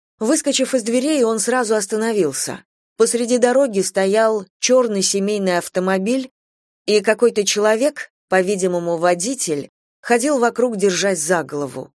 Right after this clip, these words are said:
На водительском месте сработали подушки безопасности, и он, судя по всему, остался невредим, но сейчас был не в себе.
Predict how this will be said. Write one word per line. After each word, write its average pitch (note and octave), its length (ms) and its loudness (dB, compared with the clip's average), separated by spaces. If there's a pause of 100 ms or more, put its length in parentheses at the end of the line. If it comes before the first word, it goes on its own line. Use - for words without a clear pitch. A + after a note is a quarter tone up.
(260)
На A#3 120 4
водительском C#4 640 2
месте C#4+ 280 -2
сработали B3 500 0
подушки A#3+ 480 -2
безопасности, A#3 920 -2
и E3+ 180 2
он, G#3+ 200 0
судя G3 280 -4
по F#3+ 100 -2
всему, G#3 300 -2
остался G#3 500 -2
невредим, G3 640 -2 (320)
но G3+ 180 0
сейчас A3 420 -2
был G#3+ 200 2
не G#3 160 -4
в G3 60 -4
себе. F#3 440 -2